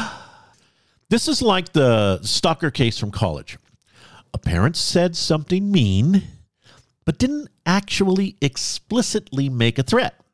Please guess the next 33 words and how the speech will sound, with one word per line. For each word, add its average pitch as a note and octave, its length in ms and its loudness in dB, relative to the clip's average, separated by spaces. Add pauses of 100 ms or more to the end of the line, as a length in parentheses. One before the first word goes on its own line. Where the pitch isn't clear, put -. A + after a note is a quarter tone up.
(720)
They B2 320 2
are D#3+ 360 4
guilty C#3+ 500 2
of C3 120 2
an B2+ 80 0
excited D3 720 0
utterance, C3 640 0
and C#3+ 420 2 (520)
in C3+ 120 4
any E3+ 300 4
local D#3 420 2
court D#3 360 0
of B2+ 80 -2
law, C#3 300 2
the D3 100 0
charges E3+ 500 -2
would E3 240 -2
be D#3+ 140 0
dismissed. - 760 -2
<laughs> E3+ 60 0 (1000)
Well, D3 580 -2
maybe F3 300 2
not F#3 240 0
the C3+ 80 0
ones C3 560 0
with A2+ 240 -2
D A2+ 340 2
As A2 140 -2
controlled F#2+ 480 -4
by F#2+ 100 0
George F2+ 340 0
Soros, F#2 560 2
but, B2+ 220 0